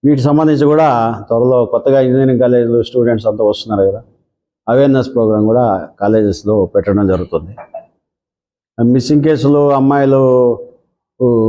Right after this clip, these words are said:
వెళ్ళిపోవడం ఇట్లాంటివన్నీ కూడా ఉంటాయి. వాళ్ళందరికీ కూడా అవేర్‌నెస్ క్రియేట్ చేయాలా. మెయిన్ సెల్ ఫోన్ వల్ల రెండు రకాలుగా,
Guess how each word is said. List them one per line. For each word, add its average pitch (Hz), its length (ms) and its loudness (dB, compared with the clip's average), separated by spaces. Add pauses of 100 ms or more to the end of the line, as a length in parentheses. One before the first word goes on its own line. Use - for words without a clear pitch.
(160)
వెళ్ళిపోవడం 120 600 0
ఇట్లాంటివన్నీ 113 460 0
కూడా 120 180 0
ఉంటాయి. 98 240 -2
వాళ్ళందరికీ 101 460 0
కూడా 131 360 -2 (1500)
అవేర్‌నెస్ 123 460 0
క్రియేట్ 107 440 -2
చేయాలా. 98 400 -2 (600)
మెయిన్ 143 320 2
సెల్ 131 220 0
ఫోన్ 135 240 0
వల్ల 127 520 0
రెండు 117 180 0
రకాలుగా, 113 480 -2